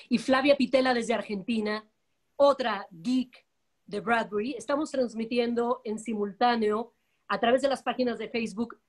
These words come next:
eh, para Latinoamérica en trein-, con treinta y nueve socios y las páginas de Planeta en Argentina, Chile, Colombia, Ecuador, México, Perú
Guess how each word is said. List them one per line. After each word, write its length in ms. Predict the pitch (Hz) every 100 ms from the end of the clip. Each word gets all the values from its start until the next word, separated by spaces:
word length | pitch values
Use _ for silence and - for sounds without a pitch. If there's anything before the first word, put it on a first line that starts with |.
| _ _ _ 202
eh, 420 | 196 190 190 190
para 300 | 208 196 190
Latinoamérica 720 | 190 202 208 214 226 247 254
en 160 | 220 214
trein-, 320 | 226 208 208
con 160 | 226 214
treinta 320 | 226 208 220
y 60 |
nueve 240 | 220 262 262
socios 380 | 262 247 262 240
y 40 |
las 160 | 214 -
páginas 400 | 233 240 240 220
de 100 | 214
Planeta 380 | 208 220 226
en 100 | 214
Argentina, 760 | 196 - 196 - 277 277 277 285 _ _ _ -
Chile, 360 | - 262 254 262
Colombia, 500 | 226 247 254 247 233
Ecuador, 500 | 226 208 226 233 226
México, 520 | 247 240 233 - 254
Perú 320 | 226 240